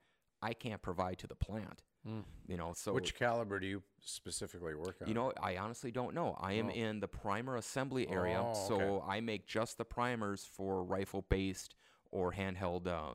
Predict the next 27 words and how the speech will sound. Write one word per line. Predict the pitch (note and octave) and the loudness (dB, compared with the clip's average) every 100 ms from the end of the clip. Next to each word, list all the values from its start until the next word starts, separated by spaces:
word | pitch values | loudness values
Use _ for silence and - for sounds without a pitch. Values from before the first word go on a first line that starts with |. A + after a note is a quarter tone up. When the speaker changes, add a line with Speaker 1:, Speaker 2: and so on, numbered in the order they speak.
| - | -10
Speaker 3:
I | E2 | -12
gotcha. | D#2 D#2 D#2+ | -10 -6 -6
Speaker 1:
uh, | - | -2
ammunition. | G2+ F2+ F#2+ G2+ - A#1+ - - | -2 0 0 -2 -4 -12 -18 -12
Speaker 3:
Right. | E2+ E2 - | -8 -6 -4
Speaker 1:
So | F2+ | -4
we | E2 D#2+ E2 C2+ | -4 -6 -8 -6
have | F2 D#2 | -6 -6
a, | C#2 G#1 C#2 | -8 -8 -10
a | |
spectrum | - - B2+ C3 A#2 | -6 -4 -2 0 0
up | A#2+ A2 | 2 2
and | G#2 | 4
down | A2 A#2 A#2 | 4 4 2
of | - F2+ E2+ | 0 -4 -6
specific, | - F2 A2 G#2 G2+ F#2+ - _ _ - | -8 -6 -4 -4 -4 -6 -12 _ _ -12
um, | F#2 - C2+ - - _ _ _ _ _ - - _ _ - | -12 -12 -14 -16 -20 _ _ _ _ _ -20 -20 _ _ -12
I | D#2+ | -6
guess, | D2+ - | -6 -4
measurement | F2+ F#2 G#2 A#2 A#2 B2 - - | -2 0 2 2 2 0 -4 -4
of | G2+ G2 F2 | -2 0 0
Speaker 3:
Right. | D#2+ C#2+ | -4 -6
Speaker 1:
cups | - A#2+ D3 - - - _ - | -6 -6 -6 -8 -8 -10 _ -14
and | F2+ E2+ E2+ - | -10 -8 -10 -8
anvils | G2+ A#2 A#2+ A#2 | -4 0 0 2
that | G2 F2 | 0 2
go, | G2 G2 F#2 | 2 2 0